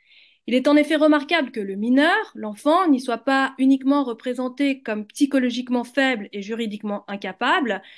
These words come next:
mais doté d'une voix propre, d'une conscience et d'une aptitude à la liberté, bref,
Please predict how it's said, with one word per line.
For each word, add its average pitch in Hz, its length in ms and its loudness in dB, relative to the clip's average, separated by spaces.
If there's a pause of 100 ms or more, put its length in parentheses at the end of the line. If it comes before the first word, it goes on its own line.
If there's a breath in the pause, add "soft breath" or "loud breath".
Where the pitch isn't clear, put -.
(260 loud breath)
mais 233 140 2
doté 294 240 2
d'une 269 180 4
voix 233 180 -2
propre, - 600 -4
d'une 220 180 -4
conscience 285 760 -2
et 226 80 -4
d'une 226 180 0
aptitude 262 580 0
à 226 120 0
la 208 100 0
liberté, 233 560 -2
bref, 220 400 -6